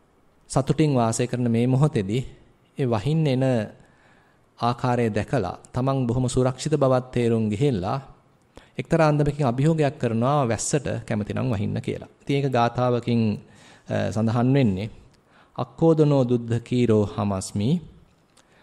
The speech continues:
අනුතීරේ මහියා සමාන වාසෝ. චන්නා කුටි ආහිතෝ ගිනි. අතසේ අත, අතචේ පත්තයසි පවස්ස දේව." දැන්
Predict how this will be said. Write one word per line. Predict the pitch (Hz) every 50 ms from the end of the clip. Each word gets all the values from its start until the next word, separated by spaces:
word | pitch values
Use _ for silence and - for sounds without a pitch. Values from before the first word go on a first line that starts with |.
| _ _ -
අනුතීරේ | - 139 165 170 160 160 156 151 139 135 131 123 120
මහියා | 110 104 110 110 107 110 123 143 151
සමාන | - - 127 113 107 101 98 101 120
වාසෝ. | 131 127 104 98 98 - 98 98 - - _ _ _ _ _ _ _ _ _ _ _ _ _ _ _ -
චන්නා | - - 139 143 151 156 156 156 156 156
කුටි | 156 151 147 - - 202 220 208 - -
ආහිතෝ | - 127 123 120 110 123 - - 151 160 151
ගිනි. | 127 110 110 104 95 92 - - - _ _ - - _ _ _ _ _ _ - _ _ _
අතසේ | 123 123 - 180 180 - - 190 180 160 139 120 - -
අත, | - 120 - - 170 165 - - - - - _ _ _ -
අතචේ | 113 - - - 175 - - - - - _ - 123 117 113 117 120
පත්තයසි | - - - 113 110 - - - 143 143 139 135 135 - 180
පවස්ස | - 120 110 101 90 - - - 139
දේව." | 123 98 90 90 - - - _ _ _ _ _ _ _ _ _ - - _ _ _ _ _ _ _ _ _ 117
දැන් | 110 104 104